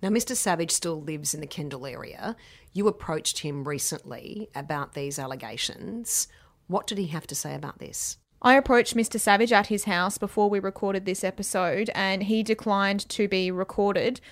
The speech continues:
Speaker 2: but he did tell me that it was all a misunderstanding and he denied stalking or harassing the woman.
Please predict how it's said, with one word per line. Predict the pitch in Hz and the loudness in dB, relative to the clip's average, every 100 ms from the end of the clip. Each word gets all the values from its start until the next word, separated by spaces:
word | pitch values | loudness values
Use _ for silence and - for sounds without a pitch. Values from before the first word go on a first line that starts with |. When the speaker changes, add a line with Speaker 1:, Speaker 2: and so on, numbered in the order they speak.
| - - | -14 4
Speaker 2:
but | 208 202 | 6 6
he | 220 | 2
did | 247 240 | 0 0
tell | 233 220 | 2 4
me | 214 202 | 4 4
that | 196 196 | 6 6
it | - | 4
was | 196 | 2
all | 214 220 226 | 6 6 6
a | 196 | 2
misunderstanding | 202 208 - 208 196 - 202 208 226 294 254 | 2 2 2 0 0 0 4 6 6 4 2
and | 202 202 | 2 2
he | 202 202 | 2 0
denied | 202 202 202 208 208 | 2 2 4 4 2
stalking | - - 190 190 202 190 | 0 0 0 0 -2 -2
or | 185 | -2
harassing | 190 180 165 - 175 | 0 -2 -2 -4 -8
the | |
woman. | 165 160 - 185 | -6 -6 -8 -10